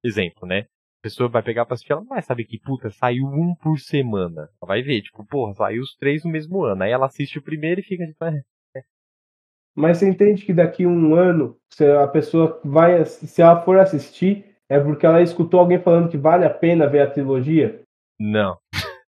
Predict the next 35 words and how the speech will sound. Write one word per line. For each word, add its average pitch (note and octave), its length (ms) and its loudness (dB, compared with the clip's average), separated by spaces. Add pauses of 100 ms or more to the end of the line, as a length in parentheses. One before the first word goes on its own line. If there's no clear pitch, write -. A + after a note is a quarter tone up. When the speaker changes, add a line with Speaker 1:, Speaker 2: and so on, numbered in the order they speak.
(180)
Speaker 1:
Não A#2+ 260 0
entendo. A#2 320 -8 (120)
<laughs> - 680 -8
Entendo C3 420 -2
que - 80 -12 (140)
possa E3 360 0
existir, D3+ 680 -6 (300)
mas A#2 240 0
não D#3+ 160 2
acho B2 220 0
que D3+ 100 -14
vai D3 140 -2
ser C#3+ 260 -6
o C3+ 40 -10
caso A2+ 280 -4
de A#2+ 100 -12
indicação. A#2 680 -6 (340)
De F#2+ 100 -8
verdade. G#2 520 -4 (460)
Speaker 2:
Filme G#3+ 260 2
que G3+ 100 -6
vai F3+ 180 -4
tá F3+ 120 -12
no F3+ 160 -14
catálogo D#3+ 560 -2
ali D#3 160 2
da D#3+ 100 0
Netflix, D#3 800 -4
que A3 80 2
a G3+ 40 0
pessoa F3 360 -4
vai E3 100 -6
aparecer E3+ 340 -2
em E3+ 240 0
alta, C#3+ 200 -4